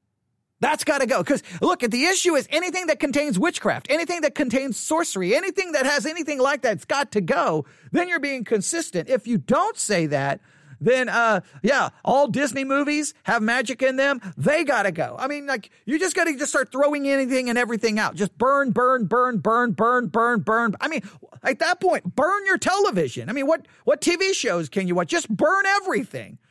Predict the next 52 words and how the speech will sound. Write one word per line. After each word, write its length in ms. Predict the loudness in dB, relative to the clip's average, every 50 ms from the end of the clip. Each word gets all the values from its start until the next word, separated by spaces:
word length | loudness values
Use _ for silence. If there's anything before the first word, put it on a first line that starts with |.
| _ _ _ _ _ -2
Just 180 | 0 0 0
go 140 | 2 2 4
live 180 | 4 4 4 2
in 80 | 2
a 60 | 0 2
monastery, 680 | 2 2 2 2 2 0 0 0 0 0 0 0 0
for 140 | -2 -4 -4
crying 300 | -2 -2 -2 -2 -2 -4
out 180 | -6 -8 -8 -10
loud. 280 | -10 -12 -12 -16 -20 _ _ _
Just, 240 | -2 -2 -2 -2 -6 -12 -6
just 200 | -4 -4 -4 -4 -8 -16 -14 -4 0
lock 320 | 2 2 2 2 0 0
yourself 380 | 0 0 2 4 2 2 4 2
in 60 | 2
a 40 | 2
monastery 460 | 2 2 0 0 -2 -2 0 0 2
and, 100 | 2 2
like, 160 | 2 0 -2 -6 -12 -6 -4
"Okay, 300 | -4 -4 -4 -6 -8 -10 _ _ _
see 300 | -6 0 2 4 4 6
no 180 | 4 4 4
evil, 340 | 2 2 0 0 -2 -4 -6 -6 -12 _
hear 240 | 0 2 2 4
no 160 | 4 2 2 2
evil, 340 | 0 0 2 0 0 -2 -4 _
speak 320 | -18 -2 0 0 0 0
no 180 | 0 -2 -2 0
evil, 380 | -2 -2 0 0 0 0 -2 _ _ -4
do 180 | -2 0 0 2
no 220 | 2 2 2 2
e-," 40 | 0 0
oh, 140 | 0 0 0
wait, 240 | 0 0 -2 -2 -2
it 40 | -2
doesn't 240 | -2 -2 -2 -2 -2
work 200 | -2 -2 -2 -2
that 180 | -6 -6 -6
way, 180 | -8 -14 -14 -10 -6
right? 340 | -4 -2 -2 -2 -4 -8 -12 _ _ _ _
'Cause 180 | -8 -4 -2
even 140 | -2 0 0
if 120 | -2 -2 0
you 80 | 0
don't 200 | 0 0 0 -2
hear 260 | -2 -2 0 2 2
it, 160 | 2 0 -2 -6 _ _ _ _ _ -2
even 220 | 0 0 0 0
if 140 | -2 -2 -2
you 60 | -2
don't 160 | 0 -2 -2
s-, 180 | -4 -8 -8